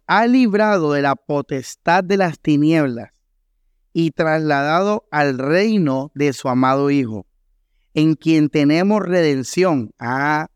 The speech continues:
redención por su sangre, el perdón de los pecados. Hermanos, eso es lo que Cristo hizo y por ende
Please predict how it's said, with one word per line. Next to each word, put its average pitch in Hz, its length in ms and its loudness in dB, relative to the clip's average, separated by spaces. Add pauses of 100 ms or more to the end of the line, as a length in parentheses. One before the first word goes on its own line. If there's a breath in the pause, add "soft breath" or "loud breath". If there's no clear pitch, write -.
(140)
redención 143 1080 0 (360)
por 165 260 0
su 151 160 -8
sangre, 190 460 0
el 180 80 0
perdón 143 720 -2 (120)
de 135 280 0
los 156 420 -2 (520)
pecados. 123 1000 -6 (1120)
Hermanos, 147 720 0 (840)
eso 175 200 -2
es 202 40 2
lo 196 80 0
que 165 120 0
Cristo 160 360 -2
hizo 180 240 0
y 175 60 2
por 151 260 -2
ende 160 580 0